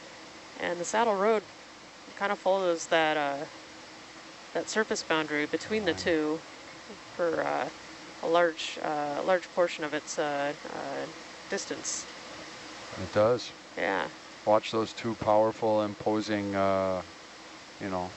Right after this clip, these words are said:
Speaker 2: representations of Akua, uh, in a lot of ways on their own. Those two Mauna are sacred deities, those who, uh, pay attention to, uh, indigenous politics or environmental conservation. Maybe have heard of the,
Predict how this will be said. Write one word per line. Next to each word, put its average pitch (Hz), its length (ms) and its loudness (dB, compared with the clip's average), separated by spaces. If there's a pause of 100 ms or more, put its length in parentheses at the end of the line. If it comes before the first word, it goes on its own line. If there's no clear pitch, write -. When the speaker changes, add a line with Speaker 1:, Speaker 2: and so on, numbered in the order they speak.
(440)
Speaker 2:
representations 131 840 4
of 127 120 10 (100)
Akua, 147 640 4
uh, 131 320 6
in 123 140 0
a 117 100 4
lot 117 200 6
of 123 80 2
ways 117 220 2
on 117 160 2
their 113 160 4
own. 117 300 2
Those 101 200 0
two 123 160 -2
Mauna 113 340 4
are 95 320 2 (460)
sacred 110 500 0
deities, 107 460 4
those 107 280 2
who, 104 320 2
uh, 95 120 6
pay 110 220 2
attention 104 520 0
to, 98 400 0
uh, 92 220 0 (560)
indigenous 107 500 0
politics 107 880 4
or 95 380 4
environmental 101 640 2
conservation. 101 960 0
Maybe 190 220 0
have 139 160 6
heard 107 320 4
of 104 180 0
the, 101 220 6